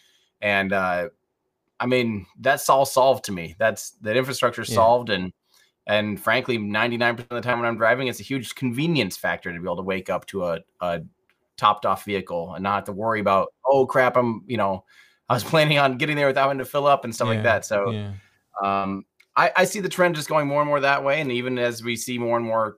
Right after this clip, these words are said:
Speaker 1: companies moving that way, I'm, I'm actually kinda surprised that it's taken this long. I thought about five years ago we would have saw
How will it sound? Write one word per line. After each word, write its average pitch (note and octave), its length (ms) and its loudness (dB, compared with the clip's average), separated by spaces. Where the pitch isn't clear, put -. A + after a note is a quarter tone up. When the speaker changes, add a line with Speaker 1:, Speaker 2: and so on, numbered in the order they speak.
Speaker 1:
companies A2+ 540 -4
moving B2 480 -2
that F#2 240 0
way, F2+ 180 -4
I'm, F#2+ 200 -6
I'm A#2 80 -6
actually D3 240 0
kinda C3+ 220 -4
surprised C3+ 500 -6
that G#2+ 100 -8
it's G2+ 120 -12
taken B2 320 -6
this A2+ 180 -8
long. C3 280 -6
I G2 100 -6
thought A#2+ 180 -4
about A2+ 300 -2
five A#2 260 -2
years D3+ 240 0
ago G#2 160 0
we F2+ 80 -6
would F#2 120 -10
have F#2 80 -8
saw F2 360 -4